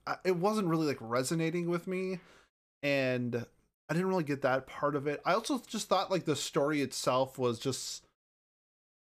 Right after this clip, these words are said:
kind of dramatic to the point where I didn't think it needed to be, where he, like, saves the town from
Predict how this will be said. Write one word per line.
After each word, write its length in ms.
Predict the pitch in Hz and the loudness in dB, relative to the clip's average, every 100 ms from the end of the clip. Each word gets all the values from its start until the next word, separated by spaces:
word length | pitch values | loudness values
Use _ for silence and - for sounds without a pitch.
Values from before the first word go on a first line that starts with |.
| _ _ _ _ | _ _ _ _
kind 240 | - 196 233 | -2 0 2
of 120 | 254 | 0
dramatic 600 | 165 160 139 127 147 165 | 0 0 2 2 2 0
to 80 | - | 0
the 120 | 151 | -2
point 400 | 127 131 139 139 | 0 0 0 -2
where 180 | 139 131 | 0 0
I 120 | 127 | 2
didn't 260 | 131 143 127 | 0 -4 -8
think 280 | - 143 151 | -8 -6 -6
it 80 | |
needed 460 | 117 113 120 135 151 | -6 -6 -4 -2 -2
to 80 | 175 | -4
be, 220 | 165 180 | -2 -2
where 400 | 180 131 131 131 - | -2 0 0 0 -6
he, 280 | - 180 | -4 0
like, 160 | 180 143 | 0 -2
saves 600 | - - 175 170 180 160 | -2 0 2 2 2 0
the 120 | 151 | -2
town 420 | 143 151 139 147 | 0 0 2 0
from 480 | 147 147 127 117 117 | 0 0 0 -2 -4